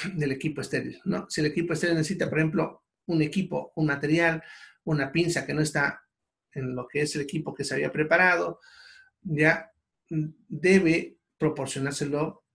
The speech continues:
cuidando ciertas reglas para la transferencia. Y, y ellos, además, se encargan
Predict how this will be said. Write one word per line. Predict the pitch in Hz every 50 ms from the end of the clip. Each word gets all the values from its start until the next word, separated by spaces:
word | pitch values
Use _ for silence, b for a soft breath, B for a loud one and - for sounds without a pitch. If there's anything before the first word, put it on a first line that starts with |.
| _ _ _
cuidando | _ 156 139 139 147 143 147 143
ciertas | - - - 147 147 - 139 131 131
reglas | 151 160 156 147 143 156 160 - - - - _ - 196 - _
para | _ 139 131
la | 131 -
transferencia. | - 123 127 - - 151 170 170 156 135 - - - - - - _ _ b b b b b b b b b b b b b b b b b b b
Y, | - 165 170 185 - -
y | 202 196
ellos, | 202 208 202 185 190 202 202 - - 190
además, | 165 180 190 190 185 180 196 190
se | - 180
encargan | 160 185 165 165 165 165 180 196 - -